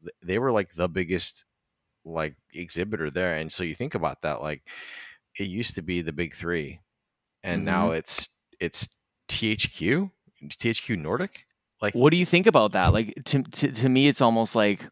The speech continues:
Speaker 2: it, it is representative of this, the video game space in the industry just expanding, where maybe the big three are off to something else, and it leaves this giant event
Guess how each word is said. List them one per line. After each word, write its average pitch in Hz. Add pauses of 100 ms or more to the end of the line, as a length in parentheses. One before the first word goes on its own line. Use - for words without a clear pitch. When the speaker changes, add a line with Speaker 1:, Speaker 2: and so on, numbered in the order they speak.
(760)
Speaker 2:
it, 135
it 151
is 135
representative 127
of 104
this, -
the -
video 117
game 107
space 98
in 101
the 85
industry 95
just 90
expanding, 87
where 107
maybe 104
the 101
big 95
three 104
are 92
off 87
to 107
something 95
else, 90
and 98
it 92
leaves 113 (360)
this 110
giant 104 (360)
event 113